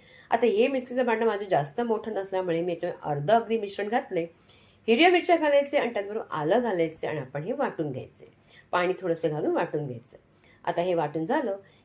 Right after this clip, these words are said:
की जे बाकीचे राहिले मूग आणि आपली जी नाचणी, ती सुद्धा त्याच्यामध्ये घालायची आणि ती सुद्धा आपण त्याचप्रमाणे वाटून घ्यायचं. आता अशा प्रकारे वाटल्यानंतर सगळं काही आपण काढून घ्यायचंय.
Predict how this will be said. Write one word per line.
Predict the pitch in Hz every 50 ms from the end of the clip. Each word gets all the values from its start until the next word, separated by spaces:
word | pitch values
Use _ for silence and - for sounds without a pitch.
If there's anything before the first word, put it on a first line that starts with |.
| _ -
की | 277
जे | 254 330 330
बाकीचे | 247 226 175 - - - 262 254 311 311
राहिले | 277 277 277 277 262 269 277
मूग | 247 220 196 202 214 226 220
आणि | - 185 185 190 185
आपली | 160 156 - 180 180
जी | 170 180
नाचणी, | 170 165 151 190 - - 185 170 185 190 - _ _ _ _ _ _ _ -
ती | 359 370
सुद्धा | - 330 277 269
त्याच्यामध्ये | - 170 151 - 156 151 156 156 156 147
घालायची | 139 143 131 160 240 254 - - 208 190 - - _ -
आणि | 143 151 151 151 - -
ती | 262 320
सुद्धा | 311 - 208 151 - 151 135
आपण | 113 120 - 175 226 226 -
त्याचप्रमाणे | 185 180 185 - - 139 127 123 135 151 226 320
वाटून | 320 247 226 - 147 143
घ्यायचं. | 127 120 113 - - - - - _ _ _ _ _ - - - - _ - - - - _ -
आता | - - 247
अशा | 240 233 254 247
प्रकारे | 240 240 233 226 226 214 220
वाटल्यानंतर | 208 190 175 165 160 165 180 208 277 311 294 277
सगळं | - - 214 185 165 156 220 254
काही | 277 269 254 226
आपण | 190 - 202 214
काढून | - 170 143 135 156 214 285 294
घ्यायचंय. | 269 175 - - - - 170